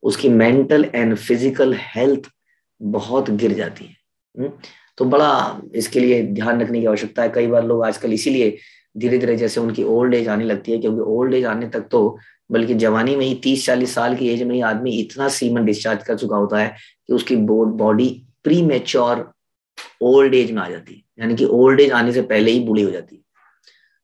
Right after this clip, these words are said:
और फिर लोग कई सारे pills and intoxications लेते हैं,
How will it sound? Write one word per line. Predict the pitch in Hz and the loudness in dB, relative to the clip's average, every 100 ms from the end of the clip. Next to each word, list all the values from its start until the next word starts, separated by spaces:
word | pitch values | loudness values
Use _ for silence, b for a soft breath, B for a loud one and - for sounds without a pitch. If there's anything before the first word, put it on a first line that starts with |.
| - | 0
और | 131 147 | 2 2
फिर | 151 156 | 2 4
लोग | 143 143 | 4 4
कई | 143 139 | 2 2
सारे | 135 123 123 120 B B _ - | 0 0 0 -4 B B _ 2
pills | 156 160 143 139 | 4 2 0 -2
and | 117 113 | -4 -4
intoxications | 113 107 123 - 101 135 127 131 - | -4 0 -2 -2 -2 0 0 -6 -4
लेते | 113 117 113 123 | 0 0 2 0
हैं, | 117 | -2